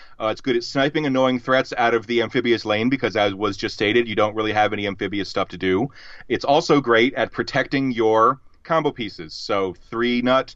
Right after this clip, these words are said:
Podfather, uh, if you're doing, like, Lily of the Valley or something like that, then that's legit. Um, if you're doing a freeze thing, you can protect your, um, Snowdrop. And so, uh, Sweet Pea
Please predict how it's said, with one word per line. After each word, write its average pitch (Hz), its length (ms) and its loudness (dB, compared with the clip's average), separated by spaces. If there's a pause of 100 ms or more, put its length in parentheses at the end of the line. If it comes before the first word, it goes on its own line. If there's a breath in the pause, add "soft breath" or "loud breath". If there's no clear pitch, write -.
(140)
Podfather, 127 640 4 (440 soft breath)
uh, 107 280 4
if 113 160 -8
you're 117 100 0
doing, 117 300 0
like, 107 160 -2
Lily 113 220 2
of 107 80 -2
the 107 40 -4
Valley 135 360 4
or 127 60 0
something 123 220 -4
like 123 160 0
that, 127 220 2
then 117 140 -4
that's 120 240 -2
legit. 123 400 0 (260 soft breath)
Um, 101 180 0
if 101 140 -8
you're 104 80 -8
doing 107 260 0
a 98 40 -4
freeze 143 380 4
thing, 131 300 2
you 117 120 0
can 107 180 -6
protect 113 460 -4
your, 104 460 0 (440 soft breath)
um, 98 460 0
Snowdrop. 135 640 2 (140)
And 117 220 -2
so, 110 360 2
uh, 101 420 4 (160 soft breath)
Sweet 175 320 0
Pea 117 400 0